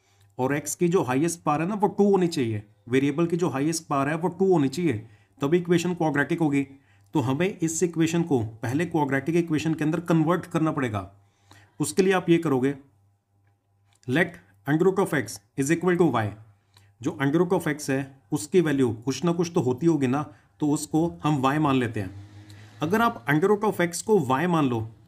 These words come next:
तो यहाँ से x की वैल्यू फिर वाई स्क्वायर बन जाती है। ये देखो, यहीं पर ही अगर आप squaring both sides करो ना,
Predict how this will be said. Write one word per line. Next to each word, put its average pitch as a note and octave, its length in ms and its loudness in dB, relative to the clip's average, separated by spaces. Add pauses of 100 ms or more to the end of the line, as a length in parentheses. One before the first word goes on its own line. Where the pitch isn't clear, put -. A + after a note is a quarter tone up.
(120)
तो D3 80 2
यहाँ C#3 300 2
से E3 420 -2 (220)
x - 180 -4
की A3 140 -4
वैल्यू G3 200 2
फिर G3+ 160 0
वाई C#3+ 260 -2
स्क्वायर F#3 300 2
बन D#3+ 140 2
जाती A2+ 240 -2
है। F#2+ 80 -6 (640)
ये B2+ 40 -2
देखो, D#3+ 200 2
यहीं C#3+ 220 2
पर F3 160 -2
ही F3 60 4
अगर E3+ 140 0
आप F3+ 100 -2
squaring D#3+ 460 0
both E3 200 -2
sides E3+ 220 -2
करो C#3 200 2
ना, D3+ 280 -2